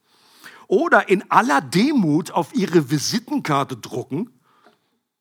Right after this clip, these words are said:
„Apostel, ich fang klein an.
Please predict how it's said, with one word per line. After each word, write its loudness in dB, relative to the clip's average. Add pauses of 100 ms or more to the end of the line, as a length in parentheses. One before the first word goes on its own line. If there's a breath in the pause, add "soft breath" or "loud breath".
(320)
„Apostel, 0 (680)
ich -6
fang 0
klein 4
an. 2